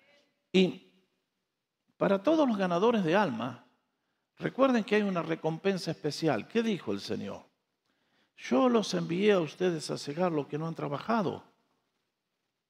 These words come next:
Otros han trabajado y ustedes han entrado en su labor. ¿De qué estás hablando, Señor?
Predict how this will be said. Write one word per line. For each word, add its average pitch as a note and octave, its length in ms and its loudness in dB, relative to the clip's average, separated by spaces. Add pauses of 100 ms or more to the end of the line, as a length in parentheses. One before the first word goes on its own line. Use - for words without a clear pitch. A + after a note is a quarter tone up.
(400)
Otros C4 300 4
han A#3 160 4
trabajado F#3+ 680 4
y D#3+ 80 0
ustedes F#3 420 0
han D#3+ 100 -6
entrado D#3+ 360 -2
en C3+ 80 -4
su B2 160 -8
labor. C3+ 400 0 (840)
¿De C4 100 -8
qué D4+ 140 -6
estás C4+ 320 -4
hablando, C#4 560 4
Señor? G#2 480 -8